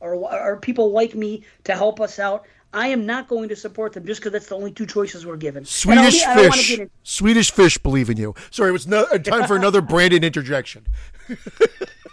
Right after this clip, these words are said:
Speaker 1: You're right. It's fucking beautiful. Swedish fish. They believe in me. But again, with, with, with, with Facebook,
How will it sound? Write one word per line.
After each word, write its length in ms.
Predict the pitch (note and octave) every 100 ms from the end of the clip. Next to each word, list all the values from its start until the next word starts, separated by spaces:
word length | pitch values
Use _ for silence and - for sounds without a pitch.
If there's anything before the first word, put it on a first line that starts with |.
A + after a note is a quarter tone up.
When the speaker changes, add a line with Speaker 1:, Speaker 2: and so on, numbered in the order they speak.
| - -
Speaker 1:
You're 180 | - F4+ E4 E4 F#4+
right. 200 | F#4+ B3+ - A3+
It's 160 | C4+ C4
fucking 340 | B3 B3+ C4+
beautiful. 420 | D#4+ F#4+ C4 F3+ F3 - -
Swedish 420 | D4 F4 D4+ -
fish. 280 | - A#3 - - _ - _ -
They 80 | B3
believe 380 | B3 B3 C4 A#3+
in 120 | A3+
me. 220 | F#3+ D#3 - - - -
But 140 | B3
again, 340 | B3 B3+ F3 - -
with, 180 | A3+ A#3+ -
with, 280 | E4 C#4 B3
with, 300 | A3+ D#4 - _ G#4+
with 300 | C4 - -
Facebook, 500 | C4+ C4+ C#4 C4+